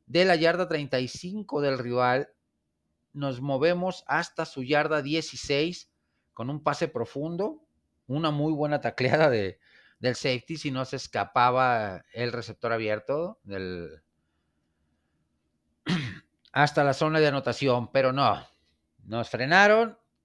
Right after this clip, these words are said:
nos queda un minuto diecisiete en el reloj, quemamos nuestro segundo tiempo fuera, reorganizamos ofensiva y volvemos con la siguiente jugada. Yarda dieciséis del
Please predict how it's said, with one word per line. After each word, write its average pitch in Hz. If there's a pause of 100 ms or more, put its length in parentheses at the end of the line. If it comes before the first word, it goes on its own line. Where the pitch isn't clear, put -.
(140)
nos 117
queda 151
un 165
minuto 160
diecisiete 143
en 147
el 143
reloj, 160
quemamos 139
nuestro 143 (120)
segundo 156
tiempo 151
fuera, 175
reorganizamos 170
ofensiva 160
y 220
volvemos 185 (440)
con 214
la 107
siguiente 101
jugada. 165 (1500)
Yarda 208
dieciséis 196
del 175